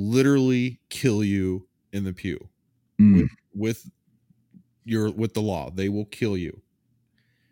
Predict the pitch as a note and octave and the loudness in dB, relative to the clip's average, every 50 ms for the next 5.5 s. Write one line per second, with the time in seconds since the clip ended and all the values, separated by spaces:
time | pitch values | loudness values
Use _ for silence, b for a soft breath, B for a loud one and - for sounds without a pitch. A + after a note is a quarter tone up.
0 | _ _ _ - G#2+ A2 B2 A#2+ A2 - - F2+ A2+ A2+ B2+ B2 B2 B2+ B2+ B2 | _ _ _ -4 0 0 2 0 0 -4 -4 -4 0 0 2 2 0 0 0 0
1 | A#2+ A#2+ B2 A#2+ - B2+ B2 B2 B2+ B2 A2+ - - A#2+ A#2 A2+ G#2 G2+ G2+ - | 0 -2 -2 -2 -2 0 0 0 0 0 -2 -4 -4 -2 -2 0 0 -2 -2 -4
2 | - _ - G#2 A2 A2 A2 A#2 G#2+ D#2+ - G2 F#2+ F#2 F2+ F2+ F2+ F#2 F#2 - | -6 _ -10 -8 -6 -4 -2 -2 -4 -4 -4 -6 -4 -4 -4 -4 -6 -6 -8 -10
3 | _ _ _ _ _ _ _ _ _ _ _ _ _ _ _ _ _ _ - G#2 | _ _ _ _ _ _ _ _ _ _ _ _ _ _ _ _ _ _ -16 -16
4 | - _ G#2 G#2+ - _ _ _ _ - A2 A#2 A2+ B2+ B2+ B2+ A#2+ E3+ F3+ E3+ | -14 _ -14 -14 -14 _ _ _ _ -4 -4 -2 -2 0 0 0 2 0 -2 -2
5 | - G2 G#2 G#2 G2 D3 C#3+ B2+ G2 | -4 -6 -6 -4 -2 -2 -2 -2 -4